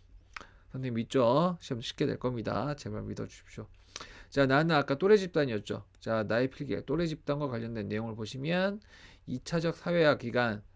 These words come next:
전혀 아닙니다. 그럼 여기서 여러분들 지금 이 차적 사회화 기간 뭔 내용인지 다 까먹었지? 그럼 교과서 한번 가볼게요. 자, 여러분들 교과서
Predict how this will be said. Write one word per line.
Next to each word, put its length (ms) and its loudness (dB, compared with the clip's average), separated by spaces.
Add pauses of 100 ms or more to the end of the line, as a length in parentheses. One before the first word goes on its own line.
(200)
전혀 560 -4
아닙니다. 640 0 (220)
그럼 160 -2
여기서 260 0
여러분들 340 -2
지금 160 -8
이 100 -2
차적 280 -4
사회화 300 0
기간 360 -6
뭔 160 -2
내용인지 260 -4
다 120 -10
까먹었지? 760 -2 (300)
그럼 180 -12
교과서 320 -8
한번 140 -6
가볼게요. 600 -2 (180)
자, 240 0
여러분들 840 0
교과서 920 -2